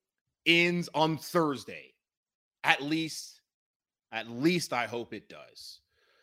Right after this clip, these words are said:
Will it? I don't know. Scott Fitterer, Dan Morgan, Cole Spencer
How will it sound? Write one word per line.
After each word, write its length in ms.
Will 240
it? 120
I 80
don't 100
know. 220
Scott 340
Fitterer, 380
Dan 220
Morgan, 520
Cole 300
Spencer 540